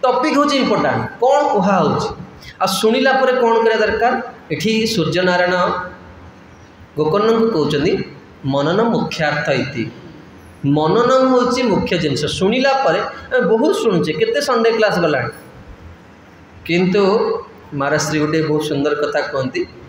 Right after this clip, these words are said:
ସେ କୁହନ୍ତି, "ମୁଁ କାଶୀ ଗଲି, ଗୟା ଗଲି, ଗଙ୍ଗା ଯାଇ ସ୍ନାନ କରିକି ଆସିଲି,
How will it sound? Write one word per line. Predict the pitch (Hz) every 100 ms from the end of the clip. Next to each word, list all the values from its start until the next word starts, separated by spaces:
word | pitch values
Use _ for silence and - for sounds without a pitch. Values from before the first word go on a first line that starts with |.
| - - - - -
ସେ | - 156
କୁହନ୍ତି, | 156 156 151 156 151 180 180
"ମୁଁ | 151 151 156
କାଶୀ | 151 139 - - 190
ଗଲି, | 160 151 180
ଗୟା | - 143 151 165
ଗଲି, | 143 147 165 370 - - - - - - 127
ଗଙ୍ଗା | 139 151 190 196
ଯାଇ | 190
ସ୍ନାନ | 196 - 151 175 175
କରିକି | 165 156 156
ଆସିଲି, | 139 - 156